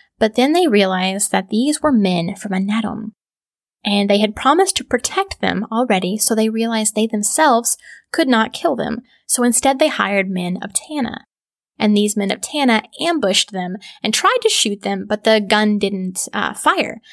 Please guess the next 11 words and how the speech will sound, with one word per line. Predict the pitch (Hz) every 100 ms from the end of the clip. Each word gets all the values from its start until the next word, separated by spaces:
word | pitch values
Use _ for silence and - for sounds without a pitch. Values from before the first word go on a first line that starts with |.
| -
So | - 226
instead | 208 - 214 -
they | -
clubbed | - 320 233
them | 190 196
to | 214
death. | 196 - - - _ _ _ -
Now | 220 214
one | 240 277
died | 269 240 233
instantly, | 247 302 - - - - 262